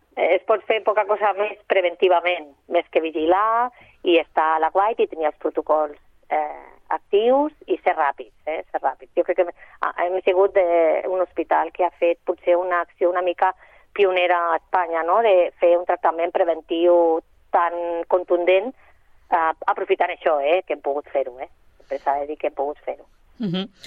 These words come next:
Speaker 2: I a partir d'aquí els protocols han de canviar, han de ser els mateixos, han d'estar-ne més pendents, tenen la intenció
Speaker 1: Eh,
Speaker 2: de
Speaker 1: crec que hem de, hem de fer més protocols a nivell de salut pública, perquè és veritat que, eh, hem utilitzat els protocols de la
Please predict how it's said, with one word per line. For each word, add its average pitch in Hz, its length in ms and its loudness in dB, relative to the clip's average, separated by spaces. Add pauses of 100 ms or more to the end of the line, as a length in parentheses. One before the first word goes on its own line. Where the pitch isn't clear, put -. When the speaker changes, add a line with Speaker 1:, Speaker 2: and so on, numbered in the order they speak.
(260)
Speaker 2:
I 214 240 2
a 208 60 2
partir 208 300 -2
d'aquí 233 360 0
els 247 180 0
protocols 202 380 -2
han 214 80 -2
de 208 80 2
canviar, 190 380 0
han 220 80 -2
de 196 80 -4
ser - 120 -6
els 190 80 -6
mateixos, 202 640 -2
han 190 120 -2
d'estar-ne 196 380 -4
més 185 180 -6
pendents, 190 480 -4
tenen 180 240 -4
la 190 80 0
intenció 220 340 2
Speaker 1:
Eh, 180 40 0
Speaker 2:
de 175 60 4
Speaker 1:
crec 165 120 2
que 311 140 2
hem 277 120 -4
de, 262 200 2
hem 262 140 2
de 269 100 2
fer 269 120 0
més 262 140 -4
protocols 233 440 0
a 240 80 2
nivell 214 200 2
de 240 100 2
salut 214 260 0
pública, 180 500 2
perquè 180 440 4
és 180 80 -4
veritat 214 440 2
que, 240 120 4
eh, 175 760 2
hem 185 220 -12
utilitzat 190 560 2
els 202 100 0
protocols 175 440 -2
de 185 100 2
la 170 200 2